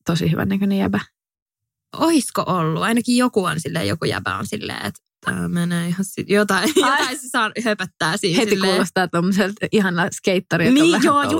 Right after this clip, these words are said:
Speaker 2: just semmonen, just semmonen, että se on silleen, vitsi, oli kyllä aika maksimitilanne
Speaker 1: Joo.
Speaker 2: tai jotain.
Speaker 1: <laughs> Next level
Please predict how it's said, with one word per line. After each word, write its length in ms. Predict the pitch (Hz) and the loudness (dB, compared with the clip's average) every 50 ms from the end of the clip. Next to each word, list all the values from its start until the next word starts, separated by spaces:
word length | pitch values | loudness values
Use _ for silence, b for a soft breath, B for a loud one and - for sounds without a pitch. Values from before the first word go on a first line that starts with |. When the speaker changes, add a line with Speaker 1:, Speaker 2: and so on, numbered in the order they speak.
| - - - | -2 0 0
Speaker 2:
just 100 | 247 - | 0 -2
semmonen, 280 | 180 175 175 180 190 208 - 247 | -2 -2 -4 -4 -4 -4 -2 0
just 160 | 208 226 320 294 | 2 2 4 2
semmonen, 340 | - 226 180 151 165 170 165 | 2 0 -2 -4 -4 -4 -6
että 140 | 196 - - | -6 -8 -8
se 60 | - | -8
on 120 | - - - | -6 -6 -6
silleen, 440 | - - - 156 165 - - - | -6 -4 -2 -2 -2 -2 -2 0
vitsi, 360 | 175 175 185 190 - - 175 180 | 0 0 0 0 0 0 0 2
oli 180 | 185 185 190 | 2 2 0
kyllä 220 | 196 185 185 190 190 | 0 0 0 2 2
aika 220 | 190 185 185 - | 2 0 0 0
maksimitilanne 1160 | 185 190 185 196 214 - - - 190 202 202 208 - - 208 208 196 170 156 156 - - 247 233 | 0 2 2 2 0 0 0 0 2 2 2 2 0 0 0 2 2 2 2 0 0 0 2 2
Speaker 1:
Joo. 100 | 269 302 - - - | 2 0 0 -2 -4
Speaker 2:
tai 200 | - - 143 160 | -2 -2 0 -2
jotain. 380 | - 151 - 147 - - 302 - - - _ _ - - 381 339 - - 330 - - | -2 -2 -2 -2 0 0 -2 -2 -4 -6 _ _ -4 0 0 0 2 0 -2 -2 0
Speaker 1:
<laughs> 640 | 311 311 - 453 - - 403 381 302 240 - 226 208 | -2 0 0 0 0 0 0 0 -2 0 0 -2 -2
Next 300 | 175 - - - - - | -2 -2 -6 -6 -2 -2
level 200 | - - 220 | -2 -2 -2